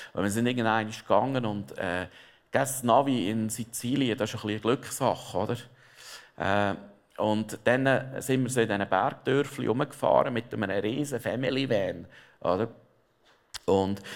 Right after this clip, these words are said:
ich sehe auf meinem Navi, hat es so ein Bergdörfli gehabt. Und das Navi gibt mir an,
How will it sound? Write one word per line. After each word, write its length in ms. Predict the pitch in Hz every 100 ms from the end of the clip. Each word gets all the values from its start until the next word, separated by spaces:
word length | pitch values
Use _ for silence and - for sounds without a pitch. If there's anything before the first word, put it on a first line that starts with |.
| - -
ich 240 | - 104
sehe 240 | - 135 151
auf 100 | 139
meinem 220 | 123 113
Navi, 400 | 107 127 151 160 - - -
hat 280 | 110 110 -
es 120 | 98
so 80 | 107
ein 140 | 101 - - -
Bergdörfli 920 | 98 107 - - - 104 113 - 123
gehabt. 440 | 123 - 87 131 - - _ - - - - -
Und 340 | - 107 110 104
das 80 | 110
Navi 300 | 113 135 139
gibt 260 | 135 -
mir 220 | 107 107
an, 360 | 107 98 120